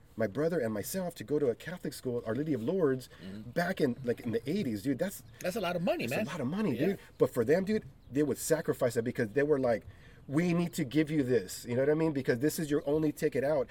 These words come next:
Speaker 1: And for us, we're like, "We can't fuck this up, dude." That's why, wh-, one thing that, uh, struck me about your, about your podcast, when you're talking to Mega Man and stuff and all that,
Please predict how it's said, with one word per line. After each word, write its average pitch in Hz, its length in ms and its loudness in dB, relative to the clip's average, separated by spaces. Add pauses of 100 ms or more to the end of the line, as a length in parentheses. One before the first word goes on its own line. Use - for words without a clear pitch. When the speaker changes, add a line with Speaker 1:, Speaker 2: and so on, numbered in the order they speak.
(140)
Speaker 1:
And 123 160 2
for - 160 0
us, 180 140 6
we're 147 100 6
like, 127 220 6 (500)
"We 131 100 2
can't 151 240 2
fuck 143 200 0
this 123 180 -2
up, 151 140 2
dude." 139 200 0
That's 170 200 4
why, 196 140 4 (340)
wh-, - 60 -4 (460)
one 196 120 2
thing 226 140 4
that, 165 120 8
uh, 139 160 4
struck 185 220 -2
me 190 80 2
about 143 220 4
your, 131 80 0
about 123 160 6
your 117 100 2
podcast, 156 440 -2
when 135 200 0
you're 156 80 4
talking 156 240 -2
to 127 140 -2
Mega 151 280 8
Man 131 140 8
and 120 100 6
stuff 123 200 4
and 120 80 4
all 120 100 6
that, 120 180 6